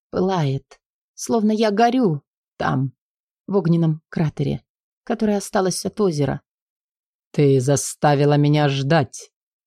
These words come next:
металлическим голосом отчитывает Амиран. Я смотрю в глаза цвета серебристого пепла, покрытые арктическим слоем льда.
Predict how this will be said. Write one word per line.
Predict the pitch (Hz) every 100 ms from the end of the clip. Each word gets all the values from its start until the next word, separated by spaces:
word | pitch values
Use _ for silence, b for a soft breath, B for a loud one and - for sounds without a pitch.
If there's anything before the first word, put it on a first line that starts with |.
| -
металлическим | 180 202 214 214 196 - 202
голосом | 196 208 185 185 175
отчитывает | - - 165 151 151 147
Амиран. | 147 143 139 135 127 _ _ _ _ _ _ _ _ _ _ _ _ _ _ _
Я | 147 156 156
смотрю | - 156 156 180 175
в |
глаза | 156 160 151 170
цвета | 170 160 175 165
серебристого | - 160 156 180 - 165 160
пепла, | - 196 185 151 - _ _ _ _ -
покрытые | 175 - 208 202 185
арктическим | 175 - - 208 208 - 190
слоем | 180 - 170 165 160
льда. | 156 139 139 127